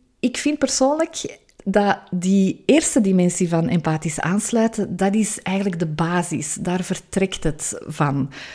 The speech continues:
Want hoe meer verbinding dat jij ontwikkelt met je team, met je collega's,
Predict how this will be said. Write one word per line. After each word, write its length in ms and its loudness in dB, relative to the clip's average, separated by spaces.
Want 380 2
hoe 140 4
meer 300 8
verbinding 640 4
dat 100 2
jij 380 2
ontwikkelt 640 -4
met 120 -2
je 180 -2
team, 340 4
met 140 4
je 140 -2
collega's, 720 0